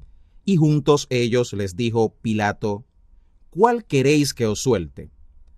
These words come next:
¿A Barrabás o a Jesús, que se dice Cristo?".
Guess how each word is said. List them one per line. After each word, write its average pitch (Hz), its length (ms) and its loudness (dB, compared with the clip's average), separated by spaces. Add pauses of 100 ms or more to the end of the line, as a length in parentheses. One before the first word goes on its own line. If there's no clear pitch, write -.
¿A 110 160 2
Barrabás 90 760 0 (380)
o 127 120 4
a 120 60 2
Jesús, 123 580 -2 (160)
que 113 120 -4
se 101 160 -8
dice 110 300 -4
Cristo?". 82 480 -12